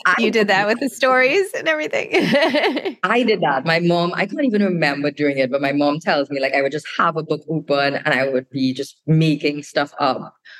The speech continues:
Speaker 1: When I got older, I would write little stories for my younger brother and have these, like, terrible illustrations to go along with it. And in my school yearbook,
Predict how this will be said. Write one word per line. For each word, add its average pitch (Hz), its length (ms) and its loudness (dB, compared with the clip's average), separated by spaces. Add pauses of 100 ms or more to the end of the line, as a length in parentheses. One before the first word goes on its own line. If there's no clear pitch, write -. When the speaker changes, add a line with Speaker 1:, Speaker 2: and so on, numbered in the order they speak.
(200)
Speaker 1:
When 156 160 2
I 151 80 0
got 139 280 -2
older, 156 640 0 (580)
I 147 120 2
would 139 280 -4 (100)
write 139 220 0
little 147 220 -4
stories 143 380 -2
for 139 80 -8
my 131 80 0
younger 131 280 0
brother 180 360 -2
and 170 280 0
have 165 220 -6
these, 135 180 -4
like, 131 160 -2 (320)
terrible 214 520 2
illustrations 180 1000 -2
to 185 100 -2
go 147 160 2
along 175 260 -2
with 175 120 0
it. 175 220 0 (300)
And 139 160 0
in 175 120 2
my 180 140 2
school 202 320 -2
yearbook, 180 460 2